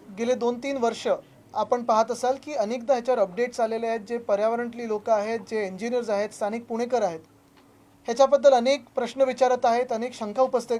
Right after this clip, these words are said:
उपस्थित केलेल्या आहेत. आणि आत्तापर्यंत कुठेही महानगरपालिका किंवा कन्सल्टंटनी उत्तर देण्याचं काही काम केलेलं नाही.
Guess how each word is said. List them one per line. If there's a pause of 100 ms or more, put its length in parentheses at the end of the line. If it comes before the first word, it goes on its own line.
उपस्थित
केलेल्या
आहेत. (680)
आणि
आत्तापर्यंत
कुठेही
महानगरपालिका
किंवा
कन्सल्टंटनी (680)
उत्तर
देण्याचं
काही
काम
केलेलं
नाही.